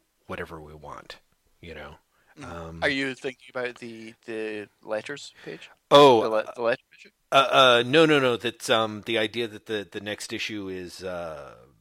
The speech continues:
Speaker 1: that, that issue thirteen is the Red Ghost issue, I think, right?
Speaker 2: Oh, I see. I,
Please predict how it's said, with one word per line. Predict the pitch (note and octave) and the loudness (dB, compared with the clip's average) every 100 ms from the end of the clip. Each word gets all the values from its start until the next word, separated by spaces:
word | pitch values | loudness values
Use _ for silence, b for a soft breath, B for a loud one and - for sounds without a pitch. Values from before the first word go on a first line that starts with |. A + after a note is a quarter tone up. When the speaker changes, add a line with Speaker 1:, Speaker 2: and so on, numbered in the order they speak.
| _ - | _ -16
Speaker 1:
that, | G#2+ A#2 | -16 _
that | A2+ A2 | -10 -8
issue | - A2 | -6 -8
thirteen | - A2+ - - A#2+ G#2+ | -8 -10 -8 -8 -6 -6
is | F#2 | -12
the | - F2 | -14 -14
Red | F2+ - | -14 -12
Ghost | G2+ - - | -14 -12 -14
issue, | - - | -16 -18
I | - | -20
think, | D#2 - E2 | -20 -20 -20
right? | F2 - - _ _ _ _ _ _ _ - | -20 -20 -20 _ _ _ _ _ _ _ -2
Speaker 2:
Oh, | C#3+ D#3 | 2 4
I | C3+ B2 | 4 0
see. | C#3+ | -2
I, | C3 | -2